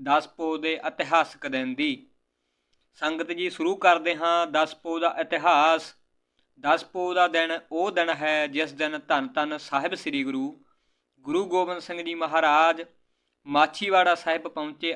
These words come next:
ਅਤੇ ਇਸੇ ਦਿਨ ਹੀ ਬੀਬੀ ਹਰਸ਼ਰਨ ਕੌਰ ਜੀ ਦੀ ਸ਼ਹੀਦੀ ਹੁੰਦੀ ਹੈ ਅਤੇ ਮਾਤਾ ਗੁਜਰੀ ਜੀ ਤੇ ਛੋਟੇ ਸਾਹਿਬਜ਼ਾਦੇ ਬਾਬਾ ਫਤਿਹ ਸਿੰਘ ਜੀ, ਬਾਬਾ ਜ਼ੋਰਾਵਰ ਸਿੰਘ ਜੀ ਨੂੰ ਸਰਹੰਦ ਦੇ ਠੰਡੇ ਬੁਰਜ ਵਿੱਚ ਪਹੁੰਚਾਇਆ ਜਾਂਦਾ ਹੈ।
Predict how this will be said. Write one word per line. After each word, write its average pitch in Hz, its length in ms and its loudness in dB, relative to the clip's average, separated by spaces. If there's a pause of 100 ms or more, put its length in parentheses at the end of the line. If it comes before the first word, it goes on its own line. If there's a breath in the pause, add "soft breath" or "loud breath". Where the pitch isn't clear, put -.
ਅਤੇ 165 200 -2
ਇਸੇ 170 340 -4
ਦਿਨ 147 200 -2
ਹੀ 151 380 -4 (440)
ਬੀਬੀ 165 380 0
ਹਰਸ਼ਰਨ 165 600 0
ਕੌਰ 165 300 2
ਜੀ 165 140 -6
ਦੀ 160 140 -6
ਸ਼ਹੀਦੀ 156 480 -4
ਹੁੰਦੀ 131 320 -6
ਹੈ 143 320 0 (440)
ਅਤੇ 175 300 0
ਮਾਤਾ 160 360 2
ਗੁਜਰੀ 156 420 -4
ਜੀ 175 320 -8 (440)
ਤੇ 160 80 -6
ਛੋਟੇ 165 400 -4
ਸਾਹਿਬਜ਼ਾਦੇ 165 720 0
ਬਾਬਾ 151 300 0
ਫਤਿਹ 156 340 -4
ਸਿੰਘ 175 280 -4
ਜੀ, 180 260 -8 (580)
ਬਾਬਾ 156 360 6
ਜ਼ੋਰਾਵਰ 156 460 2
ਸਿੰਘ 170 260 -6
ਜੀ 170 140 -6
ਨੂੰ 170 160 -10
ਸਰਹੰਦ 160 480 -2
ਦੇ 160 200 -2
ਠੰਡੇ 165 360 -2
ਬੁਰਜ 151 320 -2
ਵਿੱਚ 156 320 -4 (840)
ਪਹੁੰਚਾਇਆ 170 540 6
ਜਾਂਦਾ 156 380 2
ਹੈ। 175 420 2